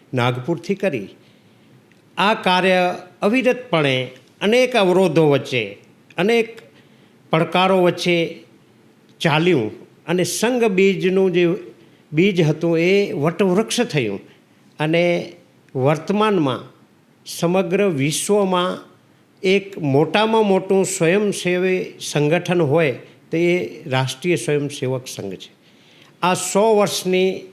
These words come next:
યાત્રા પછી વર્તમાનમાં આ વર્ષે શતાબ્દી વર્ષ તરીકે સમગ્ર વિશ્વમાં અને ભારત વર્ષમાં એ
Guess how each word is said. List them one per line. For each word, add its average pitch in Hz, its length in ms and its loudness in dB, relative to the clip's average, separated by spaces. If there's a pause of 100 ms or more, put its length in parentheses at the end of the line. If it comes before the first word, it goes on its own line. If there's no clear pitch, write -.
(120)
યાત્રા 151 480 0
પછી 147 520 -4 (480)
વર્તમાનમાં 190 1000 0 (1000)
આ 185 120 2
વર્ષે 170 720 -2 (320)
શતાબ્દી 190 520 0
વર્ષ 175 360 0 (200)
તરીકે 160 600 0 (380)
સમગ્ર 202 460 0
વિશ્વમાં 196 720 0
અને 190 140 0
ભારત 156 440 0
વર્ષમાં 156 600 -4 (640)
એ 147 400 2